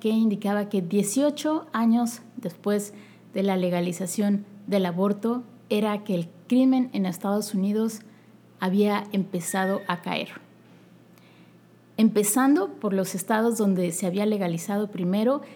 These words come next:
y además aquellos donde había, eh, un mayor número de abortos era donde, eh, la reducción era más notable. El índice de homicidios se había reducido en un cuarenta por ciento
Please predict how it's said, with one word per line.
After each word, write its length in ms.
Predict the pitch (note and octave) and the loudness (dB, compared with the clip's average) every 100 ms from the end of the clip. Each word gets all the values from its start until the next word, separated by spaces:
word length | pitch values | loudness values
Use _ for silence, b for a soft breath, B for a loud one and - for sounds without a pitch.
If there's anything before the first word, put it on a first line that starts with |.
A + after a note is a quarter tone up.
| B | B
y 80 | G3+ | 0
además 420 | G3 G3 G#3+ G#3 | 2 2 2 0
aquellos 460 | - G3+ A3 G#3 F3+ | -4 -2 0 0 0
donde 380 | F3+ F3+ F3+ F#3 | 0 0 0 -2
había, 560 | F3+ F#3+ G3+ G3 F#3+ - | -2 -2 0 0 0 -2
eh, 520 | F3 F3 E3 E3 E3 E3 | -4 -4 -4 -4 -6 -4
un 220 | F#3+ G3 | -2 0
mayor 340 | F#3 F#3+ C4+ B3+ | 2 4 4 6
número 400 | B3+ B3 A3+ G3+ | 6 6 2 2
de 240 | G3 F#3 | 0 0
abortos 540 | F3 F3+ F#3+ F#3 G3+ - | -2 0 0 -2 -4 -2
era 240 | G3 F#3+ | -2 0
donde, 400 | F3+ F3 E3+ D#3+ E3 - | 0 -2 -2 -4 -10 -12
eh, 240 | F3 E3 E3 E3 F3+ | -8 -6 -6 -10 -8
la 220 | E3 D#3+ | -6 -6
reducción 640 | D#3+ E3+ F#3 F3 E3 G3 F#3+ F#3+ B B - | -8 -6 -4 -4 -6 -6 -6 -8 B B -8
era 220 | F#3 F#3 | -4 -2
más 400 | F3+ F3 E3+ - - - - - _ - - - - - | 0 -2 -4 -12 -20 -20 -20 -20 _ -20 -20 -20 -6 -2
notable. 480 | G#3 G3+ F#3 - F#3+ - B B B B | 0 0 -4 -6 -10 -16 B B B B
El 220 | - G#3 | -2 2
índice 360 | A3 A3 G#3+ A3 | 2 2 2 0
de 80 | G3 | 2
homicidios 460 | F#3 F3+ G3 F#3 | 0 0 -2 -2
se 60 | F3+ | -2
había 180 | F3 F3+ | -4 -2
reducido 480 | F3+ E3+ E3+ F3 F3 | -2 -4 -4 -2 0
en 120 | F3 | 0
un 380 | F3 F3 E3+ - | 0 0 -2 -4
cuarenta 320 | - G#3+ C#4 - | -2 0 2 0
por 160 | C4 | 0
ciento 400 | C4 D4 D4 E4+ | 2 0 0 -4